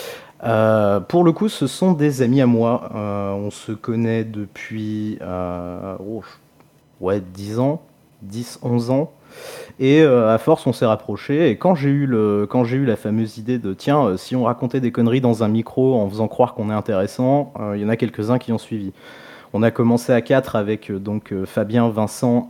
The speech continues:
et, euh, et Simon. Et ensuite se sont rajoutés donc deux autres, euh, enfin trois autres du coup, puisque Mythe a fait une apparition,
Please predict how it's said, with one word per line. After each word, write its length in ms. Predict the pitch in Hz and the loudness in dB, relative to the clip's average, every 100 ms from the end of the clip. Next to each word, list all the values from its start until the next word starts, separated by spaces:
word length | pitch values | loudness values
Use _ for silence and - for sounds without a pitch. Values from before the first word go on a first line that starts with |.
| - | -4
et, 300 | 104 104 104 | -4 -2 -2
euh, 880 | 92 90 90 90 87 87 82 78 76 - | -4 -4 -4 -4 -6 -6 -4 -4 -6 -6
et 100 | 107 | -8
Simon. 420 | - 107 123 208 - - - - - - _ _ _ - | -6 -2 -2 -4 -12 -20 -20 -20 -20 -20 _ _ _ 2
Et 200 | 165 165 | 6 6
ensuite 380 | 127 - 160 - | 4 0 -8 -6
se 100 | 123 | -4
sont 200 | 139 120 | 2 2
rajoutés 400 | 107 113 139 131 | 2 -2 -2 0
donc 260 | 98 95 | 0 -2
deux 240 | 110 117 120 | -2 0 0
autres, 320 | 127 - 107 | -4 -4 -4
euh, 560 | 95 95 95 92 90 90 | -2 -2 -4 -4 -6 -6
enfin 200 | - 90 | -6 -6
trois 340 | - 104 104 | 0 0 0
autres 240 | 131 - | -2 -4
du 80 | 92 | -8
coup, 160 | - 143 | -8 -10
puisque 260 | - - | -10 -10
Mythe 280 | 95 98 107 | -6 -4 -4
a 80 | 95 | -6
fait 120 | - | -6
une 80 | 90 | -4
apparition, 800 | 87 87 85 85 - 120 127 | -4 -4 -4 -6 -4 -2 0